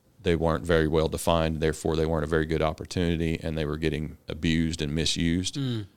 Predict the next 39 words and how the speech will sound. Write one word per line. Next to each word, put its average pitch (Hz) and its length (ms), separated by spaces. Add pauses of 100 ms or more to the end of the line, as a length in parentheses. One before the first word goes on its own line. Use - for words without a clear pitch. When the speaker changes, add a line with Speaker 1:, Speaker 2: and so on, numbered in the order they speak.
(160)
Speaker 1:
Uh, 78 340
so, 78 420 (180)
so - 180
much 92 180
so 87 100
that 78 80
people 82 200
wanted 78 160
to - 40
stop - 380
using 98 320
them, 98 220 (460)
whereas 85 200
they 85 100
are 82 140
a 71 60
viable 85 380
tool. 92 420
It's 78 100
just - 180
a 87 40
matter 82 180
of, 73 140
it's - 200
like 90 140
a - 60
hammer. 85 300
You 85 120
can 78 140
use 85 120
a 73 60
hammer 80 240
right 78 240
or 80 60
you 76 60
can 87 100
use 78 120
it - 80
wrong. 87 360